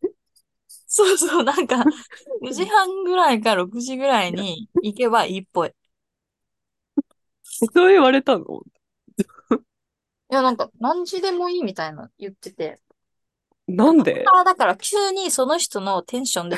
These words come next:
Speaker 1: 変わることがありそうなの。<laughs>「なんで来ないの？」みたいな言われそうなんだけど。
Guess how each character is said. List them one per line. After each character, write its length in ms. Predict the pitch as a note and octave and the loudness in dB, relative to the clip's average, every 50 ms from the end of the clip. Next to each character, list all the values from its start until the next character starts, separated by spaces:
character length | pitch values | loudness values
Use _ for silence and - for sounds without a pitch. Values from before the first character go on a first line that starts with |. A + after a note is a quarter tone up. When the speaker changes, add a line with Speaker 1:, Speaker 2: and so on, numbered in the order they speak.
| - | -4
Speaker 1:
変 100 | - G3 | -4 -4
わ 120 | F#3 F#3 G3 | -4 -2 -4
る 100 | G#3 G#3 | -2 -2
こ 160 | A3+ G#3 - _ _ - | -2 -4 -4 _ _ -6
と 100 | - G#3+ | -4 -2
が 160 | - F3 E3 | 0 0 -2
あ 40 | E3+ | -2
り 80 | F3 F3+ | -2 -6
そ 160 | - A3 G#3 | -8 -6 -6
う 40 | F#3+ | -6
な 100 | D#3+ - | -4 -4
の。 100 | F4+ F4 | -6 -6
<laughs> 60 | _ _ _ _ _ _ _ _ _ _ _ _ _ | _ _ _ _ _ _ _ _ _ _ _ _ _
「な 140 | - G#3+ C4+ | -8 -6 -4
ん 80 | D4+ B3+ | -4 -4
で 100 | F3+ F3 | -6 -6
来 140 | - G#3+ G#3 | -4 -2 -2
な 140 | G3+ F3 | -2 -2
い 60 | D#3+ D#3 | -4 -6
の？」 80 | D#3+ | -12
み 100 | D#3+ D3+ | -16 -20
た 80 | _ _ | _ _
い 60 | - | -14
な 40 | A#3 | -10
言 120 | A3 G#3+ A#3 | -6 -4 -2
わ 120 | B3 C4 | -2 0
れ 260 | C4 C4 C4 B3 B3+ | 0 0 0 -2 -2
そ 180 | - - C#4 C4+ | -4 -8 -6 -6
う 60 | B3 | -6
な 80 | G3+ F#3 | -6 -8
ん 80 | E3+ E3 | -10 -14
だ 80 | D#3+ | -16
け 120 | _ - F#3+ | _ -18 -16
ど。 280 | F3+ F#3 G3 G3 - | -16 -16 -16 -18 -20